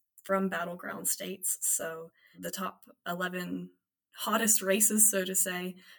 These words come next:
uh, with governorships and senator seats up for grabs. We're calling all overseas voters from those states. It's free of cost to you. You can call at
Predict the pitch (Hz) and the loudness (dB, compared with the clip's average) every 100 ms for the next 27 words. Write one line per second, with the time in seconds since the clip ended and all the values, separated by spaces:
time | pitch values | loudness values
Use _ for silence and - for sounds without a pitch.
0 | _ 175 170 170 - 185 185 180 165 - | _ -6 -6 -8 -6 -4 -4 -4 -4 -2
1 | 190 165 - 175 170 170 - 170 - - | -2 0 -2 -2 -10 -6 -6 -6 -4 -4
2 | - _ _ - - 170 170 165 165 - | -6 _ _ -6 -4 -6 -6 -6 -2 -4
3 | 196 214 214 202 202 196 190 185 - 180 | -2 -4 -4 -2 0 0 -2 -8 -8 -6
4 | 180 180 - 180 185 170 185 165 170 165 | -4 -6 -6 -8 -6 -8 -6 -6 -6 -6
5 | 165 165 - - 170 156 156 165 _ _ | -6 0 0 0 -6 -8 -12 -18 _ _
6 | - 156 - - - - - - - - | -10 -2 -2 -2 -6 -6 -4 -4 -4 -4
7 | - 202 202 208 190 156 - - 180 175 | -2 0 0 -2 -6 -4 -2 -2 -4 -6
8 | 247 359 - - - _ - 185 185 180 | -4 -6 -10 -20 -20 _ -8 -8 -6 -12
9 | 185 165 160 | -12 -12 -12